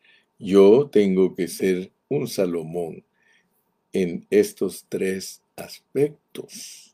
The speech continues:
El Señor quiere que yo sea un Salomón heredando el reino porque Él me hizo rey. Si no, no dijera Apocalipsis dos,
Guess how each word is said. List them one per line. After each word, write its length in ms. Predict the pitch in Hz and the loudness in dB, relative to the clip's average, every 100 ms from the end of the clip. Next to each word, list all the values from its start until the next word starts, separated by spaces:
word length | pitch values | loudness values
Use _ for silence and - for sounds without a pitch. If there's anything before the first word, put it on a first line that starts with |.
| _ _ _ _ _ _ _ _ _ - | _ _ _ _ _ _ _ _ _ 0
El 260 | 98 90 | 2 2
Señor 720 | - - 85 85 92 104 139 | -2 -6 -6 -2 2 4 4
quiere 380 | - 104 98 107 | 2 2 4 0
que 200 | 107 92 | 0 2
yo 180 | 90 92 | 4 2
sea 420 | - 101 98 85 | 4 6 6 4
un 260 | 90 120 143 | 2 0 0
Salomón 800 | 139 113 95 85 87 90 110 131 | 0 0 0 -4 -4 -4 -2 2
heredando 680 | 104 92 90 92 98 92 | 4 4 0 -2 -2 -2
el 120 | 87 82 | -4 -4
reino 420 | 101 104 170 - | -4 -2 -2 0
porque 480 | 101 90 95 87 95 | -2 -2 -2 0 0
Él 160 | 104 | 0
me 220 | 98 90 | -2 0
hizo 500 | 90 107 113 - 95 | 0 0 0 -2 -4
rey. 540 | 90 - 139 214 113 - _ _ _ _ _ _ _ _ | -4 4 8 8 6 -6 _ _ _ _ _ _ _ _
Si 180 | - 143 | -6 -2
no, 180 | 214 | 2
no 200 | 208 175 | 4 4
dijera 480 | 131 107 110 101 95 | 4 4 4 4 2
Apocalipsis 1120 | 87 92 - 87 90 95 90 - 87 - - _ _ _ | -2 -6 -8 -8 -4 -6 -6 -12 -14 -14 -20 _ _ _
dos, 680 | 98 92 92 90 - - _ | -12 -4 0 0 -4 -20 _